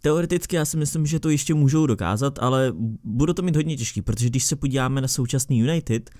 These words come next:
tak je to úplně jiný United než pod Mourinhem. A kromě United roste taky Chelsea, jo, prostě ať se nám to líbí nebo ne, tak Chelsea, když se dostane do formy Hazard, tak on dokáže vyhrát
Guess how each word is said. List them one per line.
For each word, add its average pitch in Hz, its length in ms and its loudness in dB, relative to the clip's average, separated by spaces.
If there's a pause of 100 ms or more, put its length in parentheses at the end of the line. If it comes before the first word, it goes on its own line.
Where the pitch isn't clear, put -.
(580)
tak 147 200 0
je 147 60 2
to 147 80 2
úplně 135 380 2
jiný 120 240 4
United 117 400 2
než 107 140 0
pod 107 200 -2
Mourinhem. 95 480 0 (280)
A 120 80 0
kromě 139 320 0
United 143 440 -2
roste 135 380 -2
taky 147 220 -4
Chelsea, 143 360 0 (220)
jo, 110 180 -2
prostě 123 320 -2
ať 117 100 -2
se 135 80 -2
nám 120 100 0
to 131 80 -2
líbí 123 280 -2
nebo 123 220 0
ne, 117 160 2
tak 110 240 -6
Chelsea, 117 560 -2 (220)
když 123 280 0
se 139 120 -4
dostane 127 280 -2
do 113 100 -4
formy 107 260 0
Hazard, 98 460 -2 (320)
tak 110 200 -4
on 117 100 2
dokáže 110 360 2
vyhrát 107 480 0